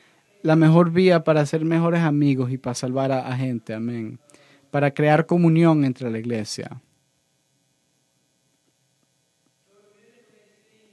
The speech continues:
Así, en un minuto, mientras estén cantando, os ruego que, que vengan al altar y,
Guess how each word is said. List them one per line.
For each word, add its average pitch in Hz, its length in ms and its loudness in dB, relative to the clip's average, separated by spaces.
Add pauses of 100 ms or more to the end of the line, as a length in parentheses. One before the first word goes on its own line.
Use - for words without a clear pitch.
Así, 160 640 -2
en 151 180 0
un 165 100 4
minuto, 170 680 -4
mientras 151 400 -8
estén 147 640 -10
cantando, 123 720 -8 (1200)
os 151 420 -4
ruego 180 400 -2
que, 143 300 -4
que 151 160 -2
vengan 170 400 0
al 147 240 -4
altar 117 600 -8
y, 117 520 -10